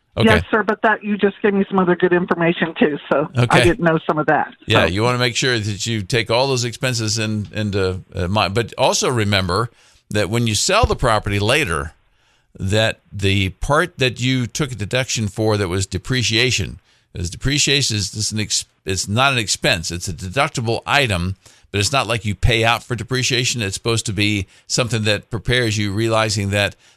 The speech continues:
Speaker 1: that the building is not worth as much, and eventually you have to replace it and so forth down later on. Um, so
Speaker 2: Oh,
Speaker 1: if you,
Speaker 2: okay.
Speaker 1: if you were to take a thousand dollars depreciation for twenty years, uh, or whatever it ends up being, you have twenty thousand dollars of expense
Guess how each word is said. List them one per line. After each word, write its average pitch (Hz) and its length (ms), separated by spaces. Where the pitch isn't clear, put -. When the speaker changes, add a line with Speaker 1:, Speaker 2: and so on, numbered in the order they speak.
Speaker 1:
that 92 140
the 95 60
building 113 380
is 98 140
not 98 220
worth 110 220
as 98 120
much, 104 300
and 98 80
eventually 101 440
you 98 60
have 98 100
to 87 80
replace 92 440
it 87 100
and 90 120
so 98 160
forth 90 280
down 92 280
later 87 320
on. 95 340
Um, 90 400
so 113 180
Speaker 2:
Oh, 165 180
Speaker 1:
if 170 60
you, - 160
Speaker 2:
okay. 110 180
Speaker 1:
if 110 140
you 135 100
were 156 80
to 131 100
take 143 220
a 110 80
thousand 127 400
dollars 120 240
depreciation 113 680
for 92 180
twenty 113 400
years, 98 420
uh, 90 520
or 87 120
whatever 107 320
it - 180
ends 117 420
up 90 140
being, 107 320
you 110 100
have 101 120
twenty 127 260
thousand 113 320
dollars 107 220
of 87 100
expense 98 680